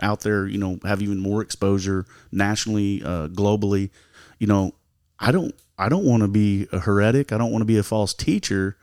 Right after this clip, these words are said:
So I'm, I'm like, "Okay, I need to do some research and figure this out because I don't wanna be that.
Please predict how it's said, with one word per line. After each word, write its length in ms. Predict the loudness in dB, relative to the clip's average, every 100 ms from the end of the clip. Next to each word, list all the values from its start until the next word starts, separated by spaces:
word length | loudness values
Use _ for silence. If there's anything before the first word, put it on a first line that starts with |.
| _ _ _ _
So 180 | -2 2
I'm, 220 | 2 0 -2
I'm 160 | -2
like, 240 | -2 0 -2
"Okay, 240 | 0 0
I 120 | 0
need 160 | 0 0
to 60 |
do 180 | 0 0
some 180 | 0 -2
research 420 | -2 0 -4 -4
and 100 | -6
figure 280 | -2 0 0
this 200 | 0 0
out 300 | -2 -4 -6
because 260 | -8 -4 -2
I 100 | -2
don't 180 | -2 0
wanna 180 | -2
be 300 | 0 2 2
that. 340 | 2 0 -2